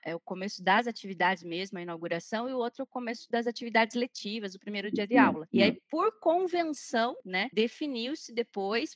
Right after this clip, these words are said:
Speaker 1: posteriormente, que o dia quinze seria a data de aniversário, mas a gente tem que agradecer muito realmente ao professor Kovaleski por trazer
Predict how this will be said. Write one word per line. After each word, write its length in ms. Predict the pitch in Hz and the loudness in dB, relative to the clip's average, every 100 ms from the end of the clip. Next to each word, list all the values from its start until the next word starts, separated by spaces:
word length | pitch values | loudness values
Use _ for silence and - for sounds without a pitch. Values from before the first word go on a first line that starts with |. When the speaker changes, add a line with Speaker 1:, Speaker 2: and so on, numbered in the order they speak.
| - | -12
Speaker 1:
posteriormente, 720 | 196 - 190 196 190 214 262 | -14 -10 -8 -6 -6 -8 -12
que 220 | - 262 | -10 -10
o 40 | |
dia 200 | 254 269 | -6 -6
quinze 400 | 302 - 254 277 | -6 -8 -6 -8
seria 320 | 269 285 247 277 | -6 -6 -4 0
a 40 | |
data 300 | 254 240 254 | 2 0 -2
de 80 | 254 | -6
aniversário, 640 | 254 247 294 262 202 190 | -6 -6 -4 0 0 0
mas 180 | 196 196 | -4 -6
a 60 | 202 | -6
gente 160 | 233 | -8
tem 140 | - 240 | -8 -6
que 60 | |
agradecer 440 | 240 233 226 - 277 | -2 -2 -2 -4 -6
muito 240 | 285 294 | -6 -4
realmente 380 | 233 214 208 208 | -2 -2 -4 -8
ao 40 | |
professor 300 | - 202 202 | -10 -10 -8
Kovaleski 420 | 202 196 190 214 _ | -4 -2 0 -2 _
por 80 | 226 | 2
trazer 380 | 254 240 214 | 6 6 4